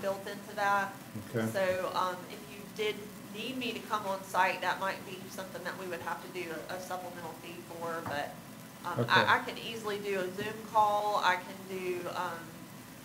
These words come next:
Speaker 1: conference call over the phone, I'm reachable by email, um, there's many ways we can be, we can coordinate that.
Speaker 2: Okay.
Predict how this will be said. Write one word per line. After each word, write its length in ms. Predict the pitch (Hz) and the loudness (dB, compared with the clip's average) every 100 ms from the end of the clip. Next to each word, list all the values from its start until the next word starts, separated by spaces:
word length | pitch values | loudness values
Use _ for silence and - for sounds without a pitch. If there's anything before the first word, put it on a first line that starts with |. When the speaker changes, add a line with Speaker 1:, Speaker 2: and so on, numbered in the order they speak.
| - - - - | -14 -14 -4 6
Speaker 1:
conference 420 | 214 - 208 - | 6 6 0 0
call 220 | - 202 | 6 6
over 120 | 196 - | 6 2
the 280 | 226 - | -4 2
phone, 640 | 220 214 214 208 208 208 - | 4 4 2 0 -2 -2 0
I'm 200 | 175 180 175 - - - 190 | 2 0 -2 -10 -12 -12 -10
reachable 340 | 196 - 190 | -8 -6 0
by 160 | 180 135 - 220 | 2 0 -2 -6
email, 460 | 202 196 190 190 190 | -4 -2 0 0 0
um, 260 | - 151 147 151 - | -2 -4 -6 -10 -8
there's 240 | 202 208 202 - - | -4 -4 -4 -10 -8
many 220 | 196 190 175 | -6 -6 -2
ways 200 | 165 165 | -2 -2
we 420 | 170 - - - 156 | -4 -10 -12 -10 -8
can 40 | |
be, 40 | 156 - - - - - - | -8 -12 -14 -16 -14 -14 -12
we 60 | - | -10
can 120 | - - | -10 -10
coordinate 460 | - 156 - 143 156 | -8 -8 -8 -8 -6
that. 280 | 127 139 - - - - | -2 0 -2 -6 -12 -6
Speaker 2:
Okay. 300 | 107 - 120 | -4 2 2